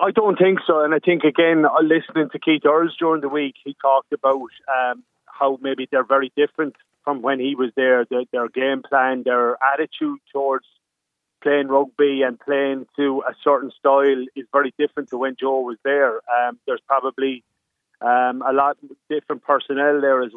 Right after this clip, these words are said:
well. But, but I think sometimes when you have knowledge, um, or you have someone in the squad with knowledge,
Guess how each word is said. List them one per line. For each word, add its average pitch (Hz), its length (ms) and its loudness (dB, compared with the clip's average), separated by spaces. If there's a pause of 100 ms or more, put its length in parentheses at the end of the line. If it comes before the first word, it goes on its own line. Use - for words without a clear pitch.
well. 139 340 2
But, 139 180 -4 (520)
but - 140 -4 (120)
I 160 120 0
think 202 260 0 (100)
sometimes 175 680 0
when 151 340 2
you 151 120 -4
have 151 280 0
knowledge, 147 420 -2 (340)
um, 123 340 -4 (100)
or 120 80 -2
you 127 180 -10
have 143 160 0 (100)
someone 139 280 -6
in 135 120 -8
the 127 100 -10
squad 135 400 2
with 131 200 -6
knowledge, 135 400 0